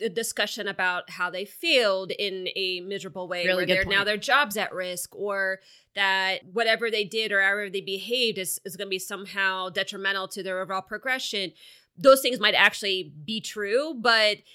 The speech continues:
Speaker 1: in a place where there's psychological safety, people feel okay that, you know, if I make a mistake, it's not gonna be detrimental, or it's not, there's not gonna be retribution, or there's not going to be an element of judgment that's going to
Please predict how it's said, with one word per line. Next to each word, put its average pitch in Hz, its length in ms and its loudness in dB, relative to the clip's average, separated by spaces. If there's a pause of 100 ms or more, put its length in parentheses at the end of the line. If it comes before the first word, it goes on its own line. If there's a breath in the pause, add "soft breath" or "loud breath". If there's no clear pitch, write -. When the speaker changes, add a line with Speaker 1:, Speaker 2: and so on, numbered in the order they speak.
(220 loud breath)
Speaker 1:
in 240 160 4
a 240 100 2
place 233 260 -4
where 220 80 -8
there's 214 160 -6
psychological 208 640 -4
safety, 202 400 -6
people 214 280 -12
feel 196 720 -4
okay 202 500 -2
that, 185 300 -4
you 196 80 -6
know, 196 60 -8
if 190 80 -12
I 190 80 -4
make 185 180 -8
a 196 60 -10
mistake, 196 640 -4
it's - 200 -6
not 190 280 -2
gonna 185 160 -8
be 175 480 -8 (680)
detrimental, 180 540 -2
or 170 60 0
it's 175 80 -6
not, 196 260 0
there's 208 140 -2
not 190 80 0
gonna 196 100 -6
be 185 140 -2
retribution, 170 960 -4
or 185 200 -2
there's 190 220 -2
not 196 200 2
going 190 200 -2
to 185 140 -6
be 180 480 0
an 190 220 -4
element 180 520 -2
of 180 160 -6
judgment 180 580 -4
that's 170 280 -2
going 175 420 -6
to 165 480 -6